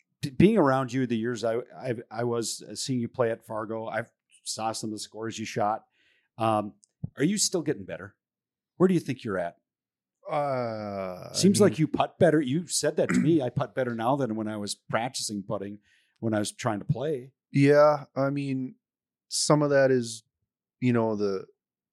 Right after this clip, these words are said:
Speaker 2: the pressure you put on yourself of every putt, um, matters so much more. You think it matters. Also, it is, even though it's still pretty good golf, there's a lot of good amateurs out there. I'm, I'm, I'm not taking that away, but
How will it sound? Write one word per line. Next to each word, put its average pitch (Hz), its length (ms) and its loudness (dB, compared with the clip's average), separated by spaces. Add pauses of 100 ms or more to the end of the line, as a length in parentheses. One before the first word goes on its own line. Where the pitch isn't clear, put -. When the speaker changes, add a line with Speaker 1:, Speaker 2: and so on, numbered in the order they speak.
(140)
Speaker 2:
the 120 80 -4
pressure 117 380 2
you 110 120 0
put 107 180 -4
on 104 120 -4
yourself 101 460 -4
of 98 120 -12
every 98 240 -10
putt, - 320 0 (560)
um, 110 480 -4 (600)
matters 104 720 -2
so - 240 -4
much 107 260 -6
more. 110 180 -6
You 95 140 -8
think 113 220 -10
it - 100 -14
matters. 110 440 -8 (520)
Also, 147 600 8 (840)
it 156 120 8
is, 180 380 6 (100)
even 165 300 -2
though 156 160 4
it's 131 140 4
still 143 220 4
pretty 135 280 -2
good 120 180 -2
golf, 113 300 4
there's 113 160 0
a 117 40 -4
lot 110 220 0
of 104 120 -6
good 107 160 -2
amateurs 92 420 -8
out 90 180 -6
there. 95 140 -2
I'm, 95 220 -6 (100)
I'm, 104 160 -12 (140)
I'm 101 160 -2
not 107 160 -2
taking 110 340 -4
that 104 160 -10 (240)
away, 107 380 0
but 101 200 -6